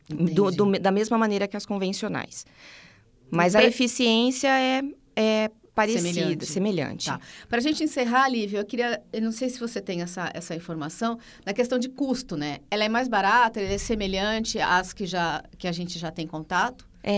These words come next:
Speaker 1: então, é, essa é uma, uma curiosidade que gera, até gerou em mim quando eu comecei a estudar.
Speaker 2: <laughs>
Speaker 1: E aí eu fui procurar realmente o, o valor pra comprar um fotossensibilizador,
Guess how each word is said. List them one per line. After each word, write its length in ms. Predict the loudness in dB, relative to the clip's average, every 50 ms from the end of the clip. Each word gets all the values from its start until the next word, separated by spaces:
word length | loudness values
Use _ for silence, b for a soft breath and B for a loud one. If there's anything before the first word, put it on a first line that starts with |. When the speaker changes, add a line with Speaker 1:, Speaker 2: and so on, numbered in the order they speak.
| 2
Speaker 1:
então, 360 | 2 0 0 0 0 0 0 2
é, 200 | 2 4 4 6
essa 180 | 4 4 2 2
é 40 | 2
uma, 320 | 2 4 4 4 4 4
uma 140 | 2 2 0
curiosidade 560 | 0 2 2 2 2 2 2 2 2 2 0
que 140 | -2 -4 -4
gera, 320 | 0 2 2 4 4 4
até 160 | 2 4 4
gerou 280 | 6 6 6 6 6 6
em 120 | 6 6
mim 180 | 6 4 4 4
quando 200 | 2 2 0 -2
eu 60 | 0
comecei 420 | 0 0 0 0 2 2 4 4 4
a 20 |
estudar. 500 | 4 4 2 0 2 4 4 4 4 2
Speaker 2:
<laughs> 400 | -2 -10 -14 -14 -14 -14 -10 -2
Speaker 1:
E 80 | 2 4
aí 80 | 6 6
eu 100 | 6 4
fui 180 | 2 0 -2 0
procurar 380 | 0 0 2 2 4 4 4 4
realmente 500 | 4 2 2 2 0 0 0 0 0 2
o, 420 | 2 4 2 2 2 0 0 -2
o 40 | -2
valor 480 | 0 2 2 2 2 2 2 2 2 0
pra 220 | 0 0 0 0 0
comprar 600 | 2 0 -2 0 0 2 2 4 4 4 4 2
um 80 | 2 0
fotossensibilizador, 1160 | 2 2 0 0 0 0 -2 -2 -2 -2 -4 -4 -4 -2 0 0 0 0 2 2 2 2 2